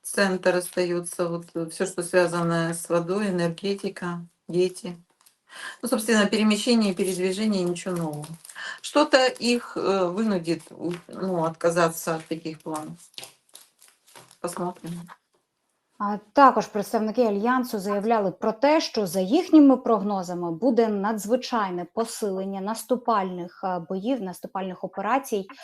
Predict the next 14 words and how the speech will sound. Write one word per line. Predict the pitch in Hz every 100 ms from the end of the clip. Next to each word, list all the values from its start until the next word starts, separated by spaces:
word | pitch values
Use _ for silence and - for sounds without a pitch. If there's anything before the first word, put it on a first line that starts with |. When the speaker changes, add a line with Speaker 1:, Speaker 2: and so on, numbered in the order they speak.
| - - -
Speaker 2:
на | 226 247
території | 240 226 190 202 185 175
Сумської | 170 - 254 - 226 214 208
області | 226 226 214 233 233 233 -
та | 196 196
Запорізької. | 202 190 202 196 180 - - 143 139 -
Тому | 170 180 202 226 233
наступне | 190 175 - 180 185
питання: | 175 180 202 214 214
чи | - 190
дійсно | 160 185 196 - 220
це | 214 - 175
таки | 185 185
відбудеться? | 185 180 175 165 - - - 214